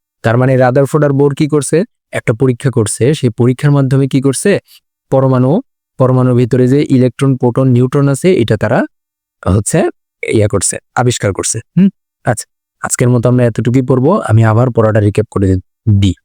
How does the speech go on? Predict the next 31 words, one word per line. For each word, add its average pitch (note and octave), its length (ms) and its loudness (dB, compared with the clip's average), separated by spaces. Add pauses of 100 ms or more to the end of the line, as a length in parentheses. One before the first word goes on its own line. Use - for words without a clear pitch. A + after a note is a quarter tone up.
তোমাদের G#2 300 2
অনেকের G#2 340 2
কাছে A#2+ 200 -2
হয়তো A2+ 180 -2
বা A2 80 0
পেঁচানো G#2+ 400 0
লাগছে, G#2 280 0
কঠিন A2 240 0
লাগছে, A#2 280 0
সমস্যা G#2+ 440 -2
নাই, D3+ 200 2
আমি G2+ 160 0
আবার G2+ 240 0
রিক্যাপ G2 300 -2
করে - 180 -2
দিচ্ছি। - 280 -8 (1080)
আচ্ছা, - 240 -6 (580)
প্রথম C3+ 240 2
থেকে G#2+ 200 0 (1400)
পরমাণু। B2+ 360 0 (680)
তাহলে B2 220 2
কি C#3+ 140 0
জানলাম C3+ 320 2
আমরা? D3 240 2 (140)
অনেকগুলো A#2+ 400 0
পরমাণু A#2+ 400 2
মিলে A2 240 2 (320)
হলুদ G2 160 0 (120)
কা-, - 220 -12
হলুদ G#2 260 0
টানি, A2 180 -8